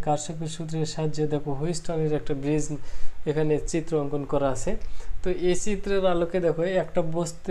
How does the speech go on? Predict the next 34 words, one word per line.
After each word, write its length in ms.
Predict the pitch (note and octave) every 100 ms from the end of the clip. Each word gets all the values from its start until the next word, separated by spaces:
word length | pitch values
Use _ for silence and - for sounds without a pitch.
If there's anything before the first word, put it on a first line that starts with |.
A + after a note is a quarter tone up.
| E3+
এখানে 200 | D#3+ F3 F3
তোমাদের 300 | F3 F3 D#3 D3+ - - - - E3
বোর্ডেও 260 | D#3+ F3+ G#3 F3
এগুলো 200 | E3 D#3+ D#3+
প্রশ্ন 200 | D#3 D#3+ D#3+ E3
এসে 160 | D#3 D#3
যায়। 140 | C#3 D3 -
তো 60 | F3 E3+ E3+
যাই 100 | D#3+
হোক, 100 | D#3+ E3+ E3
একটা 120 | D#3+ D#3
প্রশ্ন 200 | D#3 D#3+ D#3
এখানে 160 | D3+ D#3
উঠানো 240 | D#3 F3 D#3
আছে। 160 | - F#3+ A3 - - - - - -
তো 60 | F#3 E3+ F3+
এখানে 300 | G#3 G#3 E3 G#3 - - - - - - - - - - - - C#3
যে 80 | D#3 D3+
চিত্রটা 380 | G3+ G3 F#3+ F#3+
তোম-, 220 | F#3+ F#3 F3 E3+ E3
বলা 160 | E3+ E3
হয়েছে, 200 | E3 G#3+ G3+
চিত্রটি 420 | G3 F#3 E3 E3 F#3+
লক্ষ্য 220 | E3+ E3+ -
করো। 180 | C3+ D3+ G3+ - - -
তো 60 | - D3+
চিত্রটি 420 | F#3+ F#3+ G3 G3 G3
লক্ষ্য 220 | F#3 F3 F#3+
করার 220 | F#3 F3 E3
পর 100 | F3 D#3+
দেখো 140 | D#3 D#3
এখানে 200 | D3+ D#3+ D#3
লেখা 180 | D3+ D#3+ E3
আছে 160 | D#3+